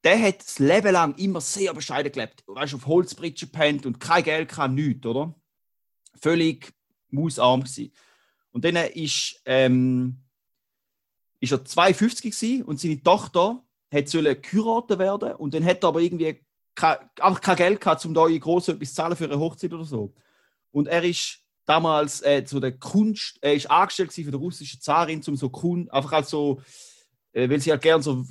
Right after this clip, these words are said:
äh, so, so Leute, Philosophen um sich gehabt und zum Kunst, äh, äh, an den Hof bringen. Und dann hat er, ja, und dann hat er einfach nichts können zahlen. Und dann hat er, äh, Katrin die Gross erfahren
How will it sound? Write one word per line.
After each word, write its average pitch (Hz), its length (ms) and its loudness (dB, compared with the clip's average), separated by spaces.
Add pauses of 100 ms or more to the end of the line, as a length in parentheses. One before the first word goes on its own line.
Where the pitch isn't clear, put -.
(180)
äh, 139 200 -8
so, 143 160 -2
so 139 140 -4
Leute, 185 340 0
Philosophen 165 460 0
um 175 100 -2
sich 170 140 -16
gehabt 151 260 2
und 139 100 -4
zum 120 160 -12
Kunst, 180 540 -6
äh, 147 460 0 (840)
äh, 135 200 4
an 143 120 2
den 143 60 2
Hof 160 260 0
bringen. 127 420 -2 (1300)
Und 143 380 0 (440)
dann 165 220 -2
hat 160 240 0
er, 151 300 0 (1080)
ja, 165 120 6
und 151 180 6
dann 160 100 4
hat 160 140 4
er 165 60 6
einfach 175 160 0
nichts 165 240 -4
können 143 160 0
zahlen. 143 180 2
Und 131 80 -4
dann 131 80 0
hat 139 160 -2
er, 135 320 2 (420)
äh, 135 380 4 (220)
Katrin 143 640 0
die 135 100 -2
Gross 139 440 0
erfahren 135 600 2